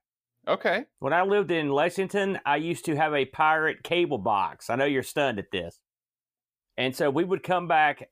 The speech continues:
Speaker 2: we would all get off work at Lexmark at, at, at, uh, four A M. And we
Speaker 1: <laughs>
Speaker 2: would come crowding into my house, and we would,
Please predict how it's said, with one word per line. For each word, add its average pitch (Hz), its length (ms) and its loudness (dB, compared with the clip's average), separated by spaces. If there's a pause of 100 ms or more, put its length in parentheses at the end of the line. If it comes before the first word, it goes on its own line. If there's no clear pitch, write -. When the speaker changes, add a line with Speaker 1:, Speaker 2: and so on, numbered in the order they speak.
Speaker 2:
we 175 140 2
would 175 120 0
all 170 160 4
get 185 140 0
off 175 180 2
work 160 240 0
at 107 80 -2
Lexmark 131 580 0 (100)
at, 117 220 -4
at, 107 220 -2 (180)
at, 117 260 -4
uh, 98 240 -2 (120)
four 165 280 0
A 147 180 0
M. 127 300 -2 (880)
And 143 140 2
we 170 100 2
Speaker 1:
<laughs> - 0 -
Speaker 2:
would 165 160 -2
come 175 200 -2
crowding 170 480 2
into 180 140 -4
my 160 200 2
house, 117 380 2 (360)
and 131 140 -2
we 143 120 2
would, 127 200 0